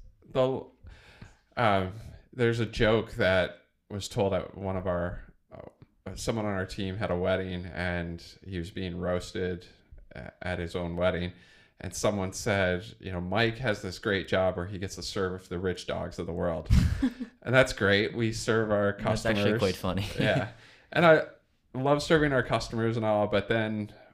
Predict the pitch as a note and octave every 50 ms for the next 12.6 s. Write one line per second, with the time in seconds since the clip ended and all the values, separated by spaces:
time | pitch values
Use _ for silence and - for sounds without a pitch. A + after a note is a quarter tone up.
0 | _ _ - G#2+ G#2 - B2 A#2 A2+ A#2+ A2 G#2 G2+ - - G2 G#2 G#2+ G#2 G#2
1 | G2+ F#2+ G2 - G#2 G2 - - G#2 G2 G2 F#2+ F#2 F2+ F#2+ - - G2+ G2+ G2+
2 | G2 G2+ F#2+ F#2 - F#2+ F#2 F#2+ F#2+ F#2+ F#2 - - - F#2 F2+ F#2+ - - _
3 | _ _ _ _ _ - A#2 A#2+ G#2+ - G#2 F#2+ F#2 F2 F2 - - - F2 E2+
4 | E2 E2+ - - F#2+ F2+ - - G#2+ G2+ G#2+ - G2+ G#2 F#2 F2+ F#2 F2+ F2 F2
5 | F2+ - - - _ _ _ _ _ - - - F#2 F2 - - - F#2+ F#2 F#2
6 | F2+ F#2+ - - - - - - _ _ _ - - F#2 F2+ F2 E2+ E2+ F#2+ G2
7 | - - G#2 G2+ G2+ G2+ F#2+ - - - G2 G2 - - F#2+ F2 F2 F2+ F#2 D#2+
8 | F2+ G2 G2 G2 F#2+ F#2 F#2+ G2+ - - - G2 F#2+ F#2 F3 - - G#3 G#3 G3+
9 | F#3+ G3 G3 G3+ G#3 - - - E3+ E3+ - - - - - - - _ _ _
10 | _ _ _ _ _ _ _ - G2 G2 G2 G2 F#2+ F#2 F#2 F2+ F2+ - - _
11 | _ _ _ _ _ _ _ _ - G#2 G#2+ A2 A2+ A#2+ B2 B2 A#2+ A#2 A#2 G#2
12 | G#2 G2 - - - G#2 F#2 F#2 G2 - -